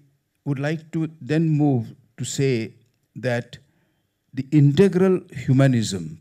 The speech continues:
proposed by Jacques Maritain has supernatural,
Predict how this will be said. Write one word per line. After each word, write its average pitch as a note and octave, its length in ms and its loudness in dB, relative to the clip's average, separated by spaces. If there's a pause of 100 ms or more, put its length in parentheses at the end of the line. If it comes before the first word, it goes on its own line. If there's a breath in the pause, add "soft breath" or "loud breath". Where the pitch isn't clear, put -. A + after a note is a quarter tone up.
proposed A2+ 640 -2 (220)
by G#2+ 380 -6 (100)
Jacques A#2+ 300 -10
Maritain C3+ 680 -2 (520 soft breath)
has C#3+ 380 -2 (120)
supernatural, D3+ 1120 0